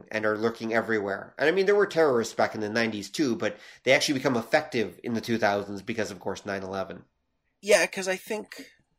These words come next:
Speaker 2: what, what you're also looking at again is, um, the seventies and the eighties.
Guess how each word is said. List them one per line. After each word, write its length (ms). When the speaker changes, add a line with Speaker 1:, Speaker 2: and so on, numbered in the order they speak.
Speaker 2:
what, 400
what 200
you're 200
also 640
looking 380
at 180
again 640
is, 420
um, 500
the 100
seventies 560
and 100
the 100
eighties. 480